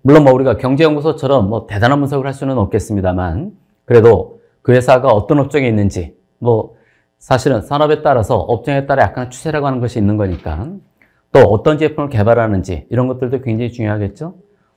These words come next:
또 해당 기술의 발전이 어떤지 이런 것들도 중요할 수 있다 이거죠.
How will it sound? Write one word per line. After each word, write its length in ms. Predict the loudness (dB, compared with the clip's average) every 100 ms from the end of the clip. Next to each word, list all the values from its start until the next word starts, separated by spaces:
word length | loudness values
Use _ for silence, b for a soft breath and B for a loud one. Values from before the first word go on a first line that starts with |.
| 0
또 140 | 2
해당 280 | 4 2 2
기술의 280 | -2 -4 -4
발전이 360 | -4 -2 0
어떤지 380 | 0 0 -2 -2
이런 260 | -4 -4 -2
것들도 340 | -4 -6 -6
중요할 280 | -6 -4 -4
수 100 | -6
있다 220 | -8 -6
이거죠. 280 | -8 -10 _